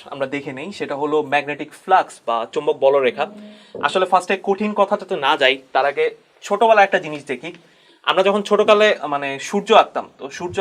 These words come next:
আঁকার সময় চারপাশে এরকম কি, এরকম কিছু কিছু এরকম কালো দাগ দিতাম। তো এইটা আসলে কি মিন করতো? এইটা এমনি এই ছবি দেখে যে কেউ কি বুঝবে? এটা ছবি দেখে বুঝবে যে, যে এইখান থেকে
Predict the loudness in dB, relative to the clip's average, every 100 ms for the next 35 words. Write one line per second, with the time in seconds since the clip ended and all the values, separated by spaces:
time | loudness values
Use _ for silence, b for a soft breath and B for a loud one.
0 | 2 0 0 0 2 2 0 -2 -4 -4
1 | -8 -12 -10 -8 -8 -12 -16 -18 -16 -12
2 | -6 -6 -6 -6 0 2 4 0 0 -8
3 | -10 -18 b b b b b b _ _
4 | _ _ 2 2 0 _ _ 4 6 6
5 | 4 2 4 4 2 0 -2 -10 -10 _
6 | 2 2 8 10 12 8 4 -2 0 0
7 | 0 0 4 4 4 2 2 0 -2 -4
8 | -6 -6 -6 -8 -4 0 0 0 -4 -4
9 | -2 -4 -6 -6 -6 -2 -4 B B B
10 | B 0 2 2 0 0 -4 -2 4